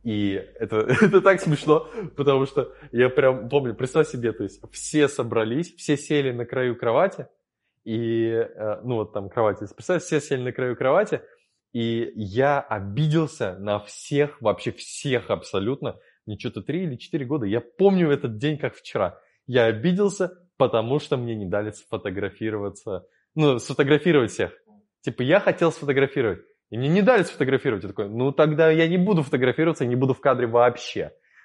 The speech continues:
То есть, я что сделал? Гениально. Вот кровать, они сели, и вот здесь в конце должно быть моё место было. И я решил сесть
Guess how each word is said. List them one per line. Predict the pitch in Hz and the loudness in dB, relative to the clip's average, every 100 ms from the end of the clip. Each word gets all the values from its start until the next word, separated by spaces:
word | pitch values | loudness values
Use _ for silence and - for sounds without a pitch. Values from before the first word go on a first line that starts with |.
| - | -4
То | 127 | 0
есть, | 120 - _ - | 0 -4 _ -4
я | 135 160 156 | 2 4 2
что | - 156 | 0 -2
сделал? | 120 101 85 - - | 2 0 0 -10 -16
Гениально. | 107 123 123 120 110 87 78 - _ _ - _ _ | -8 -4 0 2 2 -2 -8 -14 _ _ -20 _ _
Вот | 120 120 - | -4 -4 0
кровать, | 123 139 - - | 2 4 2 -2
они | 120 131 | -6 -4
сели, | - 156 190 123 - _ _ _ _ _ | 0 2 2 2 -2 _ _ _ _ _
и | 131 123 127 | 0 0 0
вот | 110 120 | -2 -2
здесь | 151 165 | -2 -4
в | - | -8
конце | - 120 175 | -4 -2 0
должно | 135 127 | 0 0
быть | 131 120 | -4 -2
моё | 120 | -4
место | 110 104 92 | -4 -6 -8
было. | 87 87 - _ _ _ _ _ _ | -6 -6 -10 _ _ _ _ _ _
И | 123 | -2
я | 123 156 | 2 2
решил | 139 - 151 156 - - | 0 -2 0 0 -2 -12
сесть | - - 135 - | -10 -2 -2 -2